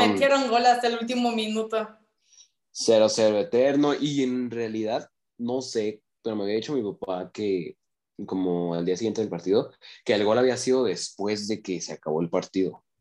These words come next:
Speaker 2: Simón.
Speaker 1: Pues, quién sabe qué, qué vayan a hacer con eso. Luego que tenían tres porteros, los que fueron y los que lo vieron por tele vieron que fue triple mano. <laughs> O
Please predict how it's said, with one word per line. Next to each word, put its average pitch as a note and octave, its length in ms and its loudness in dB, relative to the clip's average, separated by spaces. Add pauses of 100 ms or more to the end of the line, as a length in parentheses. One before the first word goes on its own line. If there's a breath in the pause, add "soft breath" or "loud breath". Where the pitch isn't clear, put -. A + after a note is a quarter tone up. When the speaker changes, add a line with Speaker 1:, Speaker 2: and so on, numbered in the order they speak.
(220)
Speaker 2:
Simón. G#3 680 -12 (520)
Speaker 1:
Pues, - 180 -20
quién D#2+ 200 -4
sabe G#2+ 480 0
qué, G#2+ 240 -2
qué G#2 100 -4
vayan G2+ 180 0
a - 20 -4
hacer F#2 140 -8
con G#2 120 -4
eso. B2+ 240 -4 (280 loud breath)
Luego C3 340 6
que - 100 -6
tenían G#2 300 2
tres A2+ 240 2
porteros, A2 500 -2
los G2 140 -6
que G#2 100 -8
fueron G#2+ 400 0
y F#2 80 -4
los E2+ 140 -12
que - 100 -8
lo F#2 60 -4
vieron G#2 240 0
por F#2 180 -8
tele G2 260 -2
vieron F#2+ 320 -4
que - 100 -18
fue - 240 -12
triple A#2 480 2
mano. G#2 520 2 (640)
<laughs> - 840 -6
O - 40 -2